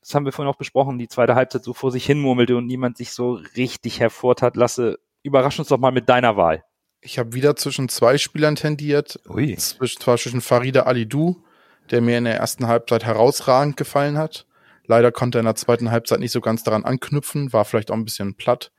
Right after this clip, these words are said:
Speaker 2: Äh, und unserem Torwart wieder, und
Speaker 1: Ui.
Speaker 2: zwar Marco Johansson, auch oft gescholten.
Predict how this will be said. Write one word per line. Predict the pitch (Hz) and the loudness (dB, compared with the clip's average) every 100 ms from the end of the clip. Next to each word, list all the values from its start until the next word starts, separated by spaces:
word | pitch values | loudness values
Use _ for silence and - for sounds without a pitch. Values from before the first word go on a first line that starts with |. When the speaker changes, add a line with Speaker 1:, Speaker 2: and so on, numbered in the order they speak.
| _ _ _ _ _ - | _ _ _ _ _ -4
Speaker 2:
Äh, | 113 107 | -2 -2
und | - 156 170 | -2 -2 -2
unserem | - 151 147 143 - | -2 -2 0 -2 -2
Torwart | - 208 151 113 | 4 6 6 2
wieder, | 113 107 120 180 - _ _ _ _ _ _ _ _ | -2 -2 -2 -4 -12 _ _ _ _ _ _ _ _
und | 123 120 | -10 -4
Speaker 1:
Ui. | 196 | 0
Speaker 2:
zwar | 113 | 0
Marco | 117 123 | 0 -4
Johansson, | 120 156 131 107 - 110 160 - _ _ | 0 2 2 0 -4 -6 -6 -14 _ _
auch | - 147 180 - _ - | 2 4 4 -4 _ 0
oft | 147 - | 0 0
gescholten. | 151 - 143 156 170 180 185 | -6 0 0 0 -2 -8 -8